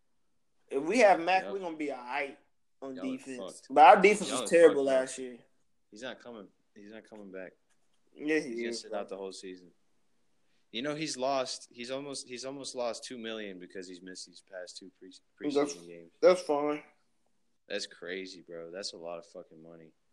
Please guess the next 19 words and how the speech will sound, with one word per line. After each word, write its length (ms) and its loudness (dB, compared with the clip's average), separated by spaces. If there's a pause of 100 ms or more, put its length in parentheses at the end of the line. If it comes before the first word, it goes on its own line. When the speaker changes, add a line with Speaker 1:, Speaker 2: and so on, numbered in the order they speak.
(180)
Speaker 1:
Yeah, 180 0
but 120 -2
Aaron 300 4
Donald 280 2
ain't 160 -2
showed 240 0
up 160 -4
either. 280 -6 (3000)
Niggas 440 10
forget 380 8
about 480 8
that. 560 0 (580)
That 200 -10 (220)
is, 120 -20 (120)
and 160 -16
one 140 -10
of 80 -10
these, 240 -10
uh, 480 -2